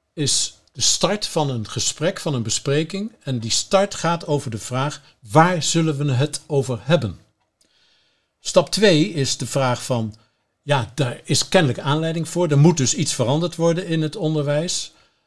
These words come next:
Eh, wij gaan kijken wat mogelijke veranderhe-, wat mogelijke, eh, on-, in-, onderwerpen zijn of wat, eh, mogelijke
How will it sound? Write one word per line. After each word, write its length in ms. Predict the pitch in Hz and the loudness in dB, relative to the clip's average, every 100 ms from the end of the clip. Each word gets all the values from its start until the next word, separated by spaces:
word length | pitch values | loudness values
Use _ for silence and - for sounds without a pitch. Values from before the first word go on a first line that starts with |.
| _ _ - | _ _ -8
Eh, 180 | 135 | -4
wij 280 | 127 120 180 | -2 2 2
gaan 240 | 170 135 - | 2 -2 -2
kijken 440 | 185 190 160 110 | 0 0 -2 0
wat 340 | 170 190 - - - | 0 0 -4 -10 -6
mogelijke 580 | 135 190 202 165 160 156 | 4 6 6 4 0 -2
veranderhe-, 680 | 151 165 165 139 151 160 185 165 | 0 2 2 2 2 0 -4 -2
wat 300 | 147 143 - _ - | 0 0 -2 _ -12
mogelijke, 760 | 170 185 208 - 170 170 170 160 - _ _ _ _ | 2 6 6 4 -2 -2 -4 -4 -14 _ _ _ _
eh, 200 | 170 135 - | -6 -4 -2
on-, 240 | 190 202 - _ - | -2 -2 -10 _ -4
in-, 320 | 185 180 165 - | -2 -2 -4 -6
onderwerpen 600 | 277 190 160 165 160 156 | -2 0 2 2 2 2
zijn 360 | 160 151 160 180 | 2 2 0 -4
of 180 | 123 | -6
wat, 400 | 127 127 123 - - - - _ _ | -2 -2 -2 -6 -12 -20 -20 _ _
eh, 280 | 151 113 110 | -6 -4 -2
mogelijke 920 | 113 143 196 196 151 131 131 117 120 | 2 4 2 2 -2 -2 0 -2 -2